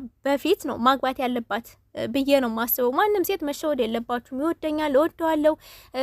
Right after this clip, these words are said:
ፍቅር ትልቅ ነው፣ ፍቅር አሳሪ ነው፣ እንደዛ ብሎ ነገር የለም።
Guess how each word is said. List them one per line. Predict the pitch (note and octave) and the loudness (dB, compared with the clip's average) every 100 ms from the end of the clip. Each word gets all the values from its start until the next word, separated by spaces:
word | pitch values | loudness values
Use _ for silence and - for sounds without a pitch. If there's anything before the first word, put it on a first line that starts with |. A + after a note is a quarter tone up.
| C#4 | -2
ፍቅር | F4 - D#4+ | -4 -6 -8
ትልቅ | - D#4+ D#4 | -4 -6 0
ነው፣ | D4+ | -2
ፍቅር | D4+ D4+ D#4+ | 0 -4 -2
አሳሪ | D#4 E4+ D#4+ | -2 0 0
ነው፣ | D#4+ E4+ | 0 0
እንደዛ | G4+ A4 A4+ | 0 0 0
ብሎ | G4+ G#4 | 2 0
ነገር | E4+ C4 | 0 -2
የለም። | B3+ A#3 | -2 -4